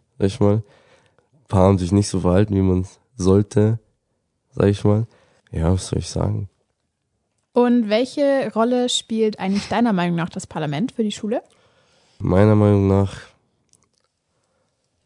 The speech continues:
Speaker 1: dass wir einfach, sag ich mal, eine größere Gemeinschaft haben, die auch die Schülersprecher unterstützen und dass man auch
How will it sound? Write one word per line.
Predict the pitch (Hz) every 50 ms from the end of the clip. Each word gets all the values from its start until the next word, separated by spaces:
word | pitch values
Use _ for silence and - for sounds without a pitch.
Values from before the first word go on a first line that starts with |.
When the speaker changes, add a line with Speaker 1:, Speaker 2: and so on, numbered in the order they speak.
| _ _ _ _ _ _ _ _ _ _ _ _
Speaker 1:
dass | - 92 - -
wir | - -
einfach, | 87 92 90 - - 90 87 85 87 - - -
sag | - - - 87
ich | 85 82 -
mal, | 87 85 85 - - _ _ _ _ _ _ _ _ _ _ _
eine | - 85 85
größere | - - 104 110 107 - - 95 92 92 90 87 85 82 85 - _ _ _ _ _
Gemeinschaft | - - 90 98 104 113 120 117 - 107 - - -
haben, | 107 104 104 98 85
die | 101 -
auch | 98 104 101 -
die | - 95
Schülersprecher | - - - 113 110 110 104 - - 113 113 - - 117 -
unterstützen | 113 113 - 117 110 - - 120 117 - - - 120 120 -
und | - 95 -
dass | 98 95 -
man | - 92
auch | - 92 92 92 87 - -